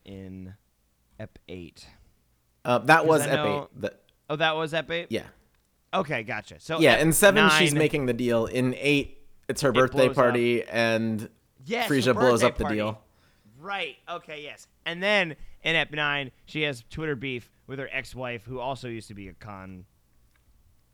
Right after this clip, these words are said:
Speaker 1: uh, like, her partner in conning.
Speaker 2: Yeah.
Speaker 1: But she was the,
Speaker 2: Who
Speaker 1: like,
Speaker 2: she
Speaker 1: her
Speaker 2: sent to,
Speaker 1: ex-wife
Speaker 2: to
Speaker 1: was
Speaker 2: jail.
Speaker 1: mainly the con artist because Pepper's a trust fund baby that, without a trust fund now. So there we go. We're all caught up now.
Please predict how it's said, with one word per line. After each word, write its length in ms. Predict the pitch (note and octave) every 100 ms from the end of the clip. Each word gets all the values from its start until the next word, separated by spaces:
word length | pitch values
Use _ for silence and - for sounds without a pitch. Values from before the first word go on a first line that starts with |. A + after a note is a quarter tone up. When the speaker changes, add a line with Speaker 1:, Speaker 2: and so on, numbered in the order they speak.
| _
Speaker 1:
uh, 640 | A2+ G#2+ G2 G2 F#2+ F#2 F2+ B2
like, 280 | B2 -
her 240 | G#2+ C#3 B2+
partner 400 | - B2 A2 G#2+
in 120 | G2+
conning. 420 | A2 G2 F#2+ F2+ - _
Speaker 2:
Yeah. 260 | B2 G2 F#2
Speaker 1:
But 80 | G2+
she 280 | - D#3+ F3
was 180 | F#3 E3
the, 100 | - -
Speaker 2:
Who 120 | B2
Speaker 1:
like, 80 | C#3+
Speaker 2:
she 60 |
Speaker 1:
her 40 | A#2
Speaker 2:
sent 220 | - A#2
to, 40 | D3
Speaker 1:
ex-wife 460 | C3+ A2 A2 D#3+
Speaker 2:
to 100 | -
Speaker 1:
was 80 | A2+
Speaker 2:
jail. 180 | A2 G#2+ A2
Speaker 1:
mainly 220 | E3+ F3
the 100 | F3
con 540 | - D#3+ D#3+ D#3+ D#3+ - _ _ _ _ _
artist 500 | D#3 E3+ D#3+ D3+ - _ _ _ -
because 420 | B2 D3 G#2+ - _ _ _ _ _ _ _
Pepper's 300 | E3+ C#3+ D3 C3+
a 40 |
trust 280 | - C#3+ -
fund 180 | C3 B2
baby 220 | B2 A#2
that, 100 | A2+ _ -
without 280 | C3 B2+
a 40 | G#2+
trust 300 | - G#2 -
fund 180 | E2+ D#2+
now. 200 | C#2 B1+ _ _
So 340 | - E3+ D#3+ - _
there 140 | G3+ G3
we 80 |
go. 260 | G3+ E3 F#2 - _
We're 140 | C#3+
all 120 | F3 D#3
caught 220 | B2 A#2
up 120 | B2+
now. 240 | C3+ D3